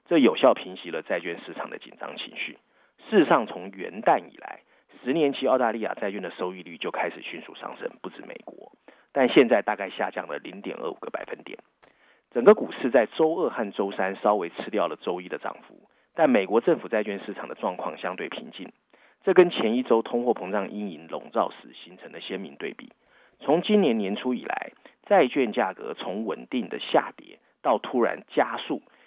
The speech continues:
严重威胁了整个市场的情绪。二月二十五号，十年期美国公债殖利率飙升到了百分之一点六以上，这从历史上来看，数字其实还很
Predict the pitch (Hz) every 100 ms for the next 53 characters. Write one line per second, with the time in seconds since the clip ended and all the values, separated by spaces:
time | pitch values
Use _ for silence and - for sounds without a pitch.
0 | _ - 104 131 170 131 110 113 - 82
1 | - - 85 107 - - - - - 82
2 | - _ _ _ 170 165 151 135 107 -
3 | 95 - _ _ _ _ - 170 196 185
4 | 147 90 90 123 117 104 85 92 95 85
5 | - 107 107 104 104 87 78 - - 92
6 | - - - 82 87 - - 80 - _
7 | _ _ - 233 135 185 165 - 120 -
8 | - - - - - 131 - 95 - -
9 | - 90 - -